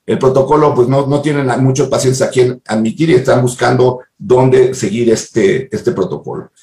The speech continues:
Hay un medicamento oral que se, inicialmente se pensó que iba a ser muy útil para la influenza, que se llama molnupiravir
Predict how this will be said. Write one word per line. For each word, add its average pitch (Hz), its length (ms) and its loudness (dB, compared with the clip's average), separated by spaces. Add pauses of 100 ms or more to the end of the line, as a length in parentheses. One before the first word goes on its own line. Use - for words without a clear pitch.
(240)
Hay 131 200 2
un 160 60 4
medicamento 139 640 2
oral 190 500 2 (300)
que 107 140 -2
se, 110 440 0
inicialmente 139 680 0
se 135 160 0
pensó 110 420 -2
que 151 80 0
iba 131 140 2
a - 20 2
ser 127 200 0
muy 123 180 0
útil 127 340 -2
para 104 400 -2 (220)
la 110 120 0
influenza, 139 760 2 (280)
que - 80 -20
se 135 60 -2
llama 123 140 2
molnupiravir 123 840 0